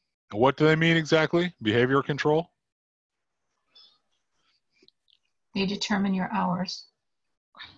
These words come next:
Speaker 1: How I'm gonna do your job, how I'm going to work, when I'm going to work. I tell you how you're going to do it. Financial control.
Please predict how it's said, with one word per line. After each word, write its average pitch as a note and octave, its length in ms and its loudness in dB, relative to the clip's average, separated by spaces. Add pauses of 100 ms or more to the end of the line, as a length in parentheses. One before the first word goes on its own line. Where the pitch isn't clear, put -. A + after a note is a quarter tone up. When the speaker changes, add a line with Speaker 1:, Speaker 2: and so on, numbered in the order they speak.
(460)
Speaker 1:
How A#2 480 0
I'm A#2+ 60 -4
gonna B2+ 160 -2
do B2+ 160 0
your B2 180 4
job, A#2+ 440 2
how G#2 280 0
I'm A2 80 -8
going G#2+ 320 -6
to A2 360 -4 (120)
work, A2 480 -2 (440)
when G2+ 240 -2
I'm A2 180 -2
going G#2+ 280 -4
to A2 120 -8
work. G#2 400 -6 (160)
I G#2+ 260 0
tell G#2+ 360 -4
you G2+ 320 -6
how G2 260 -4
you're G2+ 180 -6
going F#2+ 240 -10
to F#2+ 100 -16
do F#2 200 -6
it. D#2+ 140 -12 (1600)
Financial C3+ 420 0
control. G2 480 -6